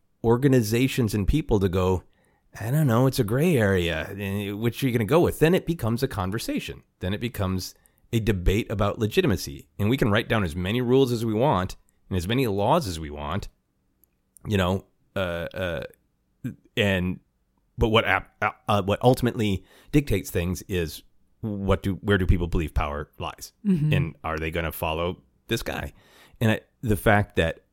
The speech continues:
Speaker 1: everybody immediately took the mic away from him.
Speaker 2: Right.
Speaker 1: Like,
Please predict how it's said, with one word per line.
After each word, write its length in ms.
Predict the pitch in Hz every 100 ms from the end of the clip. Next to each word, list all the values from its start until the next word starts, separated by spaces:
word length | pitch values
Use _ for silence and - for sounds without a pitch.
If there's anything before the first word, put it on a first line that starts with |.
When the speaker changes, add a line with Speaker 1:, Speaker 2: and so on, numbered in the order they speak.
| -
Speaker 1:
everybody 540 | 127 107 90 90 87
immediately 640 | 80 98 95 101 95 87 85
took 200 | 92 -
the 80 | 85
mic 240 | 82 -
away 180 | 78 76
from 160 | 78 -
him. 180 | - - _ _ 180
Speaker 2:
Right. 400 | 170 190 240 - _ _ -
Speaker 1:
Like, 260 | 85 -